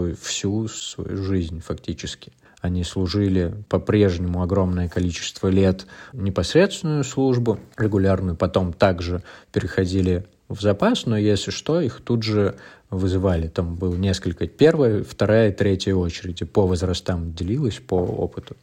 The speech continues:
И эта система оказалась довольно архаичной к началу двадцатого века. И вот на момент революции тысяча девятьсот пятого года, когда такое либеральное демократическое движение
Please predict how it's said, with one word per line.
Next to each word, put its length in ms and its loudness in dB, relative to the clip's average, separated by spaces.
И 220 6
эта 360 6
система 680 2
оказалась 580 2
довольно 800 2
архаичной 920 0
к 180 -6
началу 560 2
двадцатого 560 0
века. 400 2
И 100 0
вот 380 4
на 140 0
момент 720 2
революции 760 0
тысяча 340 -8
девятьсот 300 -2
пятого 360 0
года, 440 2
когда 580 -4
такое 420 -8
либеральное 720 2
демократическое 880 -4
движение 880 -2